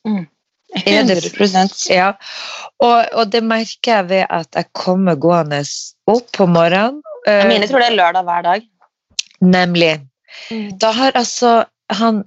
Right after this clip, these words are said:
Speaker 2: fireåringen gått inn på loftet i boden og hentet seg en pakke potetgull,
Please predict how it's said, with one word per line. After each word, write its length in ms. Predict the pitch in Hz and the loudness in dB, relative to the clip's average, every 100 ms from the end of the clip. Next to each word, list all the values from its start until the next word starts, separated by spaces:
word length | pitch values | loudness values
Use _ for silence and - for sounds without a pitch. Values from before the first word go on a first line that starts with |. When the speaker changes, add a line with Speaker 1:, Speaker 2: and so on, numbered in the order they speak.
| 190 | -4
Speaker 2:
fireåringen 640 | - 220 240 185 160 160 | 2 4 4 2 0 -2
gått 300 | 160 220 - 208 | -4 -6 -4 0
inn 260 | 190 156 143 | 0 0 -4
på 120 | - | 0
loftet 520 | 180 202 - - 147 | 2 0 -2 -2 0
i 80 | 160 | 2
boden 480 | 175 202 233 165 139 | 0 2 2 2 0
og 60 | 143 | 0
hentet 400 | 185 202 - 175 | 2 0 0 -2
seg 380 | - 160 156 - - | -2 0 0 -2 -2
en 160 | 170 | -2
pakke 260 | 156 180 180 | 0 -2 0
potetgull, 680 | 170 165 185 190 - 240 | -2 0 0 0 2 2